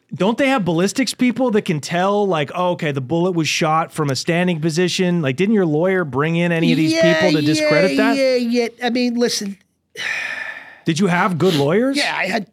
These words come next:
Speaker 2: I had Tacopina. He was Trump's lawyer. I mean, he was Trump's lawyer now, but I had him, you know, like,
Speaker 1: Wow.
Speaker 2: yeah.
Speaker 1: And y-, I, I mean, it's crazy that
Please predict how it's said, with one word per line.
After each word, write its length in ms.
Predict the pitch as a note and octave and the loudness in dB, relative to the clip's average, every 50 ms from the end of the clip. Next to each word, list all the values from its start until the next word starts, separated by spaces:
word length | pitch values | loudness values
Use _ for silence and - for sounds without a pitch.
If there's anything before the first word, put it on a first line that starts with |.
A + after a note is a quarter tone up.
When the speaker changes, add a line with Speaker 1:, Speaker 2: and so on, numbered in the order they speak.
| _ | _
Speaker 2:
I 140 | - A#3 A3 | -4 -4 -4
had 200 | A3 A#3+ - - - | -4 -6 -10 -12 -10
Tacopina. 640 | - B3 A#3+ - G#3+ - C#4 E4+ G4 A#3 D3 A#2+ A2+ | -10 -10 -10 -10 -12 -10 -10 -10 -8 -10 -12 -12 -12
He 120 | A2+ F3+ | -12 -10
was 120 | F#3 E3+ - | -10 -10 -10
Trump's 380 | - - C4 C#4+ C4+ - - | -10 -12 -12 -10 -10 -12 -12
lawyer. 220 | D#3+ C#3+ C#3 C3+ D3+ | -12 -14 -14 -10 -8
I 80 | F3 | -8
mean, 140 | F#3+ F#3 E3 | -8 -6 -6
he 100 | D3+ F3+ | -6 -6
was 80 | G3 - | -8 -8
Trump's 340 | - - A#3 F#3+ D#3+ - A3 | -8 -8 -8 -8 -8 -10 -10
lawyer 180 | G3+ F#3 E3+ | -10 -12 -10
now, 340 | D#3+ E3+ F3+ G3+ F3+ D3+ A#2+ - | -8 -6 -6 -6 -6 -8 -12 -16
but 100 | - D3 | -14 -10
I 120 | D3+ D#3+ E3+ | -8 -8 -6
had 220 | D#3+ F3 D#3+ D#3 | -6 -8 -8 -10
him, 160 | D3+ D3 C3+ _ | -12 -16 -20 _
you 120 | E3+ F3 E3 | -20 -18 -18
know, 80 | D3+ C#3 | -16 -12
like, 140 | - C#3+ | -8 -4
Speaker 1:
Wow. 540 | E3 F#3+ G3 F#3+ F#3 D#3+ C3+ A2+ - - - - | -4 -2 0 0 0 0 -2 -2 -6 -10 -14 -14
Speaker 2:
yeah. 180 | D#3+ D3+ B2+ - - _ _ _ _ - | -14 -14 -14 -16 -20 _ _ _ _ -4
Speaker 1:
And 180 | E3+ F3+ F3 | -2 0 0
y-, 120 | E3+ - - | -2 -2 -4
I, 380 | - E3 E3+ - - A3+ A3+ F3 | -6 -8 -8 -8 -8 -6 -4 -2
I 40 | F#3 | 0
mean, 180 | F#3+ F#3+ F3+ F3 | 0 2 2 0
it's 120 | E3 - | -2 -2
crazy 520 | - - - G3+ G#3+ A3+ A#3 G#3+ E3 F#3 F3 | -6 -4 -2 0 2 2 2 2 0 0 0
that 180 | D3+ D#3+ D3+ | 0 -2 -4